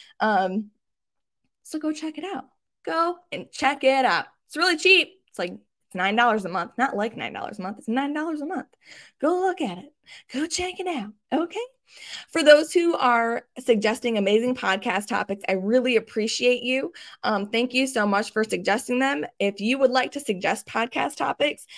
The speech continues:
please, um, go to the show notes and join my Facebook group for women with A D H D.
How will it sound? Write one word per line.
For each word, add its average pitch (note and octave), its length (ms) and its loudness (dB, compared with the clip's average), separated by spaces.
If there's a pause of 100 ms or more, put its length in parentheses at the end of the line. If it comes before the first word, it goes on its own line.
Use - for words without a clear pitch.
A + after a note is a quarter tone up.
(220)
please, E4 460 0 (120)
um, A3+ 340 2
go A3+ 160 2
to A#3 120 -4
the G3+ 100 0
show G#3 240 2
notes C4 340 -2
and G#3 220 0 (480)
join A#3+ 560 6
my F#3 480 0 (160)
Facebook - 420 -6
group G4+ 360 4 (420)
for A3 320 4
women G#3 420 0
with G#3 320 -2
A F#3 120 -2
D F3 160 -4
H - 160 -10
D. F3+ 300 -6